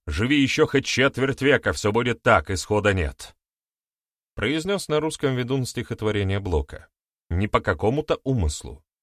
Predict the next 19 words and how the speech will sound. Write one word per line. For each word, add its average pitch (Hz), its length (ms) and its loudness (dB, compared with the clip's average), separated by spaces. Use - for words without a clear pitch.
Просто 220 400 4
первое, 156 320 2
что - 160 -6
пришло 113 360 -2
в 98 40 -4
голову. 69 460 -4
"Что?" — - 540 4
нервно 98 520 2
выкрикнул 101 520 -2
этот 95 240 -2
парень. 71 400 -4
"Я 160 400 4
проклинаю 139 1040 2
тебя", — 67 460 -10
ровно 117 480 0
и 113 40 -2
торжественно 113 680 -2
произнёс 90 480 -2
Беромир. 76 580 -4